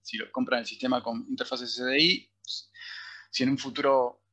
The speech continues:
necesitan migrar a, a una infraestructura de video sobre I P, pueden comprar los módulos como opcionales e intercambiarlos ustedes mismos, porque básicamente son, eh, cuatro tornillos y un cable que hay que conectar para,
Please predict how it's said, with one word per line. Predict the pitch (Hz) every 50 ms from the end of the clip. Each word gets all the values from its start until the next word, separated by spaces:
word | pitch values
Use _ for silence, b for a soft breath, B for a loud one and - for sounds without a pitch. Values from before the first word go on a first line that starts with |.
| _ _ _ _ _ _ -
necesitan | 147 131 - 135 113 127 127 139 131 127
migrar | 131 127 131 135 139 135 131 127 123 -
a, | - 113 113 113
a | - - 117 117
una | 113 113 117 120 117 117
infraestructura | 117 113 117 110 - - - - - 131
de | 135
video | 143 143
sobre | 143 143 143 143
I | 143
P, | - 165
pueden | - - 147 143 139
comprar | 131 131 123 - 139 143
los | 139 123 117
módulos | 151 185 196 170 143 135 - -
como | 135 135 135
opcionales | 135 - - 147 160 165 170 180 180 - -
e | - 131
intercambiarlos | 117 127 123 - 127 123 127 131 131 131 - -
ustedes | - - 131 127 123 127
mismos, | 143 139 131 143 156 175 - - - _ _ -
porque | 117 113 113 110 - _
básicamente | - 113 - - 113 107 110 113 110 110
son, | - - 107 107 101 101 98 _ _ _ _ _ _ _ _ _ _ _ _ _
eh, | - 113 110 107 107 104 - _ _ _ _ - - -
cuatro | - 127 120 - 120 113
tornillos | - 113 113 120 120 - - 120 - - -
y | - 113
un | 110 107
cable | 104 113 110 107 104 104 101
que | 107
hay | 107
que | 107 -
conectar | - 104 101 101 - - 117 113 -
para, | 107 104 101 104